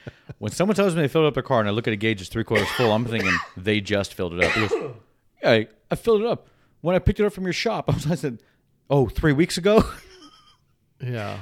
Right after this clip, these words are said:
Speaker 1: So right then the mystery was solved. Bill T ran out of gas. No
Speaker 2: Oh
Speaker 1: way.
Speaker 2: my
Speaker 1: I don't
Speaker 2: gosh.
Speaker 1: believe it.
Speaker 2: I was so mad. I was so
Speaker 1: Yeah,
Speaker 2: mad
Speaker 1: mad.
Speaker 2: that my night was
Speaker 1: You should be
Speaker 2: ruined.
Speaker 1: embarrassed.
Speaker 2: I was just mad that my night was ruined.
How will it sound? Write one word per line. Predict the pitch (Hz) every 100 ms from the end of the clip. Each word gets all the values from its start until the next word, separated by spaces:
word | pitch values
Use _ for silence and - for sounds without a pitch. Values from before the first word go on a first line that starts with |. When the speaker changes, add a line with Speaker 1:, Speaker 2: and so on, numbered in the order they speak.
| -
Speaker 1:
So | -
right | 143 127
then | 139
the | 123
mystery | 127 - 113
was | 101
solved. | - 131 98 87
Bill | 120
T | 107 117
ran | 107 101
out | 95
of |
gas. | 101 98 82 -
No | 113 110
Speaker 2:
Oh |
Speaker 1:
way. | 110 92
Speaker 2:
my | 80 -
Speaker 1:
I | 101
don't | 113 110
Speaker 2:
gosh. |
Speaker 1:
believe | 113 104 104 87
it. | 85
Speaker 2:
I | 131
was | 131 117
so | - - 123 123
mad. | 123 120 113 110 104 110 -
I | 127
was | 131
so | - - 143
Speaker 1:
Yeah, | 147
Speaker 2:
mad | 135 127
Speaker 1:
mad. | 98 131 87 87
Speaker 2:
that | 123
my | 127
night | 127
was | 127 113
Speaker 1:
You |
should | 113
be | 120
Speaker 2:
ruined. | 123 98
Speaker 1:
embarrassed. | 107 98 147 120 - - - _ _
Speaker 2:
I | 165
was | 185
just | 190
mad | 123 123 123 170 175
that | 127
my | 113
night | 120 131 160
was | 127
ruined. | 120 113